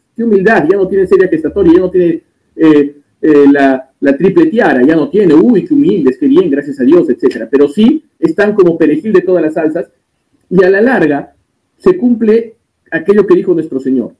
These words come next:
les dijo a los apóstoles: "Vosotros sois la sal del mundo.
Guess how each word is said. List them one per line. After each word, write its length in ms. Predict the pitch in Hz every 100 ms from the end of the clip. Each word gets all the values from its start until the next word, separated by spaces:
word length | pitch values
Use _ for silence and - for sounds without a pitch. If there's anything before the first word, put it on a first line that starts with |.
| _ _ _ _ _ -
les 200 | 165 160
dijo 180 | 226 226
a 40 |
los 120 | 180
apóstoles: 480 | 175 175 165 139 139
"Vosotros 440 | 151 160 233 196 190
sois 160 | 208
la 80 | 175
sal 200 | 160 190
del 140 | 170 165
mundo. 360 | 151 98 90